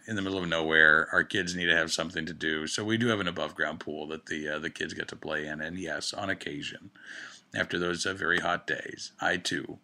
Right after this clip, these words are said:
will take a dip, and thank you. Uh, Ted also wrote in and said, uh, "Cam, I've listened to Cam and Company for about two years now, and I enjoy the show. In the past two years, my wife and I bought an old house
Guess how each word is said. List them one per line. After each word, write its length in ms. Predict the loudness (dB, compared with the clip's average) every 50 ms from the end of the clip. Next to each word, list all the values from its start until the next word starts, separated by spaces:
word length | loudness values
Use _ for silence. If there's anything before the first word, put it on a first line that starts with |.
| _ _
will 100 | -12 -10
take 240 | -8 -6 -6 -6 -6
a 40 | -8
dip, 340 | -8 -6 -8 -8 -8 -8 -10
and 140 | -12 -10 -4
thank 320 | -4 -4 -4 -4 -6 -10
you. 220 | -12 -12 -12 -14 -16 _ -6 -4 -4 -4 -4 -6 -6 -6 -8 -8 -2 6
Uh, 340 | 10 12 12 12 12 12 10 8 4
Ted 440 | 10 12 12 12 12 12 10 8 4
also 320 | 4 6 6 6 6 6
wrote 280 | 6 6 8 6 6 6
in 320 | 6 4 4 2 0 -4 -12 _ _ _ _ _ _ _ _ _ _ _ _ _ _ -4 0
and 320 | 4 4 6 6 4 4
said, 460 | 2 2 2 2 2 0 0 0 2
uh, 400 | 4 6 6 6 4 4 2 0 -2 -6 _ -6 0
"Cam, 260 | 4 4 6 8 6
I've 160 | 6 6 6
listened 280 | 4 4 4 4 2 4
to 180 | 4 4 2 2
Cam 240 | 4 2 4 4 2
and 100 | 0 0
Company 260 | 0 2 2 2 0
for 60 | 2
about 240 | 4 4 4 4 2
two 160 | 2 2 2
years 320 | 4 4 4 4 4 2
now, 340 | 2 2 2 2 0 -2 -6 -12 _ -20 -20 -18 -14 -14 -12 -12 -12 -12 -14 -16 -2 2
and 140 | 8 10
I 120 | 12 12 12
enjoy 260 | 10 8 6 8 8
the 80 | 8 8
show. 420 | 8 8 8 8 6 4 2 -2 -2
In 80 | -2 0
the 80 | 2
past 280 | 4 6 6 6 6 6
two 120 | 6 8
years, 340 | 8 8 8 8 8 6 6
my 120 | 6 6 6
wife 280 | 8 8 8 8 8
and 80 | 6 4
I 80 | 4
bought 220 | 6 8 8 8 8
an 80 | 6
old 180 | 4 4 2 4
house 480 | 6 8 8 8 8 8 4 2 -2